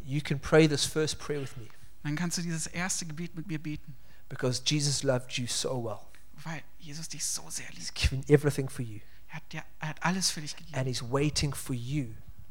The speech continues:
Speaker 2: Und er wartet auf dich,
Speaker 1: to let him into your heart.
Speaker 2: dass du ihn in dein Herz lässt.
Speaker 1: So if that's you, pray th-, you can pray this prayer with me.
Speaker 2: Also wenn dich das betrifft, dann bete dieses Gebet mit mir.
Speaker 1: Jesus, thank you that you've, you've given, you've given everything for me.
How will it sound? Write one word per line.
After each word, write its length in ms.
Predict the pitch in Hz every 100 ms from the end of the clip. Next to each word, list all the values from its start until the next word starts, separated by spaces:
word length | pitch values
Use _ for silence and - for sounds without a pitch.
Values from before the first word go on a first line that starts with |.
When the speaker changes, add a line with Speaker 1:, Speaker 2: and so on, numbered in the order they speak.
| - - - - - 151
Speaker 2:
Und 160 | 147
er 100 | 143
wartet 320 | 147 165 170
auf 160 | 147 -
dich, 400 | 175 160 - - - -
Speaker 1:
to 120 | - 117
let 260 | 123 139
him 240 | - 110 123
into 260 | 117 -
your 160 | 107 -
heart. 300 | - - - -
Speaker 2:
dass 140 | 156
du 100 | - 175
ihn 120 | 165
in 140 | 151
dein 180 | 151 143
Herz 340 | 147 147 - -
lässt. 320 | - - - - - - - - - - - - -
Speaker 1:
So 100 | -
if 140 | 147
that's 340 | 160 147 - -
you, 200 | 135 135 - - - - -
pray 240 | - 151
th-, 120 | 143 131
you 60 |
can 120 | 131
pray 240 | 123 139 139
this 140 | 131
prayer 240 | - 123 113
with 160 | -
me. 100 | 110 - -
Speaker 2:
Also 160 | 151 147
wenn 140 | 151
dich 120 | 151 -
das 160 | 160
betrifft, 400 | - - 185 -
dann 160 | 151 143
bete 280 | 160 151 156
dieses 200 | 143 -
Gebet 260 | 147 156 -
mit 80 | -
mir. 120 | - - - - - -
Speaker 1:
Jesus, 360 | 143 131 127
thank 240 | 143 135 -
you 60 |
that 140 | 135 135
you've, 220 | 127 120 - - -
you've 220 | 127 -
given, 360 | - 127 123 120 - - -
you've 200 | 127 123
given 240 | 143 135
everything 440 | 147 135 143 - 127
for 180 | - 120
me. 200 | 113